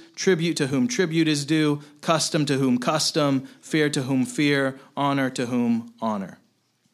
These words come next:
All right, so that's the render to Caesar part. You know, pay your, pay your taxes, pay your tribute. There's blessings that you don't even recognize,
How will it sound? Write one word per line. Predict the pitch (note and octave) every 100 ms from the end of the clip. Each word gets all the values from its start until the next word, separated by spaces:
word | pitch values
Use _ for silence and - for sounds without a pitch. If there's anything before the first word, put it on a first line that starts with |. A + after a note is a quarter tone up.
| - - _ _ _ _ _ _
All | D3+
right, | C3 -
so | C#3+
that's | F3 F#3 -
the | E3+ C#3+ - -
render | D3 D#3+ D3+ D3
to | D3 -
Caesar | - C#3 A#2
part. | G2+ A2+ F#2+
You | B2+
know, | A#2 - _
pay | - G#3
your, | G3+
pay | - A3
your | G3
taxes, | F3 D3+ D#3
pay | - F#3+
your | E3+
tribute. | - F3 E3 E3 E3 - -
There's | E3 A#2+
blessings | F3 D#3+ F3 D#3
that | C#3+
you | D3 D3+
don't | D3
even | C#3+ C3 B2+
recognize, | C3 C3 A#2 G#2+ F#2 G2